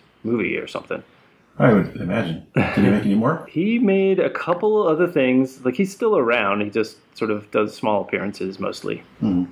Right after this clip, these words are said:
Speaker 1: He did, first film was Going Ape in nineteen eighty-one.
Speaker 2: Oh, yes.
Speaker 1: <laughs> And, uh, small parts in Karate Kid Part Three and Apollo thirteen. And some
Speaker 2: Yeah.
Speaker 1: other stuff. So, yeah. But, uh, obviously, Val Kilmer was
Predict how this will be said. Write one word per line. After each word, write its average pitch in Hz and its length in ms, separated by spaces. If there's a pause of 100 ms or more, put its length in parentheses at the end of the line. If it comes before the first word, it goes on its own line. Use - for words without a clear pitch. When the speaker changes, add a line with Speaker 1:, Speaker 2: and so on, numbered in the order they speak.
Speaker 1:
He 113 160
did, 110 580
first 175 300
film 175 160
was 165 440 (260)
Going 127 360
Ape 117 220 (220)
in 123 140
nineteen 120 320
eighty-one. 113 540
Speaker 2:
Oh, - 320 (340)
yes. - 320
Speaker 1:
<laughs> - 600
And, 117 200
uh, 113 220
small 127 220
parts 123 240
in 117 100
Karate 120 240
Kid 127 180
Part 120 220
Three 147 340
and 120 120
Apollo 113 300
thirteen. 107 380 (160)
And 104 160
some 196 100
Speaker 2:
Yeah. 170 80
Speaker 1:
other 147 80
stuff. - 300 (440)
So, - 220 (160)
yeah. - 80 (260)
But, - 200
uh, 104 220
obviously, 123 640
Val 113 140
Kilmer 127 460
was 117 520